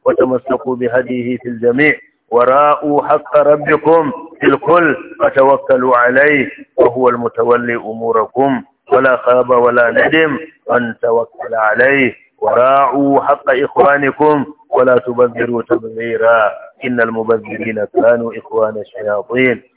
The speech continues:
وكان الشيطان لربه كفورا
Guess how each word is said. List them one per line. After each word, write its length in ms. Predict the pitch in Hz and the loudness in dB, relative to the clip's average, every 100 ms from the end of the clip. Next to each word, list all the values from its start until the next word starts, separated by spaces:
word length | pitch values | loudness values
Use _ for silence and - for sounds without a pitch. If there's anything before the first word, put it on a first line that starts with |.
| - | -8
وكان 540 | 110 104 110 110 107 107 | -6 -4 -2 0 -2 -4
الشيطان 640 | 101 - 104 98 113 107 104 | -10 -8 -8 -4 -2 -2 -4
لربه 540 | 101 104 104 104 101 98 - | -4 -4 -6 -8 -12 -12 -10
كفورا 600 | 95 113 120 131 131 | -10 -2 0 2 2